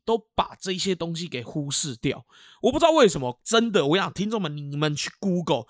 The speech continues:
我想我讲的这个东西，消息真的超少，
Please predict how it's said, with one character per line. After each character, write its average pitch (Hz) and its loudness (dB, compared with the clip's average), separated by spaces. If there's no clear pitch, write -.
我 190 6
想 180 2
我 185 4
讲 147 0
的 147 2
这 196 -2
个 190 4
东 165 -2
西， 165 -4
消 180 0
息 139 -4
真 151 -2
的 139 -2
超 143 0
少， - -4